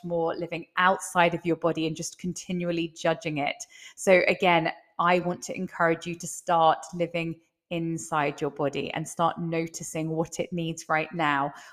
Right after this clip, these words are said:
what loving yourself even more deeply right now would look like, and how that would feel, and how that might transpire when you're thinking about putting in some more self-loving behaviors. Because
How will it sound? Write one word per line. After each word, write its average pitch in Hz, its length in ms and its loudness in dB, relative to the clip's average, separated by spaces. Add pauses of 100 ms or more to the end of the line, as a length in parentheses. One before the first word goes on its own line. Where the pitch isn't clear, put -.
what 180 340 2 (220)
loving 180 420 2
yourself 160 560 4 (360)
even 254 400 10
more 202 180 10
deeply 165 720 -4
right 160 400 -2
now 147 500 0
would 156 160 -4
look - 300 -6
like, 147 380 0
and 156 120 -8
how 151 240 0
that 156 180 0
would - 120 -10
feel, 147 560 0 (240)
and 156 80 -8
how 175 160 0
that 170 180 2
might 165 240 -2
transpire 156 840 2 (120)
when 170 120 -4
you're 165 120 0
thinking 170 340 -6
about 156 220 2
putting 170 320 -6
in 165 120 -2
some 165 200 -8
more 160 100 -2
self-loving 160 680 -2
behaviors. 147 640 -4 (520)
Because 220 380 4